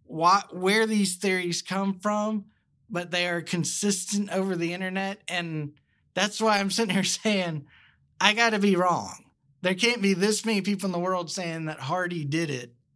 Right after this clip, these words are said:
when I, everything I read about the dude says he was active in the two thousands, right? It's gotta be me.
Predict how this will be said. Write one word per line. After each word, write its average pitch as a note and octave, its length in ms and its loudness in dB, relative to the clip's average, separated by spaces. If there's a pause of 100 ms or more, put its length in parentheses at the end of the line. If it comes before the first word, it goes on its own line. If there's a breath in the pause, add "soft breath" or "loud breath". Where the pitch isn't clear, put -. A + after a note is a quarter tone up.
(960)
when F3 260 -4
I, F3 560 0 (480)
everything F#3 480 0
I F3+ 140 4
read F3+ 340 4
about E3 280 0
the E3+ 60 -6
dude D3 460 0
says D3 640 -4 (420)
he F3 160 -2
was E3 180 0
active D3+ 760 -4
in D3 340 -4
the C#3+ 140 -4
two D3 180 -6
thousands, C3 760 -12 (280)
right? G#3+ 360 -6 (600)
It's - 140 -10
gotta C#4 200 -2
be D3 160 -4
me. C3 360 -8